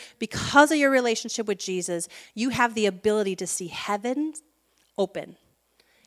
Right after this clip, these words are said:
angels ascending and descending, doing the work of the Lord. Amen. Are you getting a little bit of faith regarding your spiritual sight? I hope. Hallelujah. I'm gonna invite the worship team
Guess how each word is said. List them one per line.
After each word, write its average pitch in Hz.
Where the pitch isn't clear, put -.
angels 277
ascending 233
and 202
descending, 175
doing 220
the 202
work 190
of 190
the 190
Lord. 160
Amen. 202
Are 196
you 214
getting 220
a 208
little 226
bit 262
of 254
faith 220
regarding 208
your 208
spiritual 220
sight? 208
I 180
hope. 185
Hallelujah. 190
I'm 226
gonna 247
invite 202
the 196
worship 190
team 190